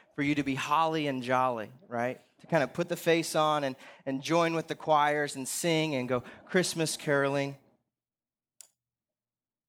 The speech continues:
But a lot of times the season comes and goes, and, and that type of person's left wondering, like, "Did I,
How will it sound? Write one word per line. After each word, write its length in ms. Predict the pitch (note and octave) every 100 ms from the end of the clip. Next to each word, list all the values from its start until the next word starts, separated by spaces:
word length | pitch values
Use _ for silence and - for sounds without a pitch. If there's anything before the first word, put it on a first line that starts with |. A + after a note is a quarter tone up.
| _ _ _ _ _ -
But 80 | C3+
a 20 |
lot 220 | C#3+ C#3+
of 40 |
times 300 | - D3+ C#3+
the 80 | B2
season 380 | - D3+ C#3+ C3+
comes 240 | C#3+ C#3+
and 120 | C3+ C3
goes, 440 | C#3 C#3+ C#3 B2+
and, 180 | B2 A#2 - - -
and 220 | B2 B2
that 160 | C3 -
type 160 | D#3
of 120 | C#3 -
person's 340 | C3+ C#3 A#2+ B2 A#2+
left 220 | C3 -
wondering, 360 | C3 C3+ C3 A#2+
like, 140 | A#2
"Did 100 | C3+
I, 160 | D3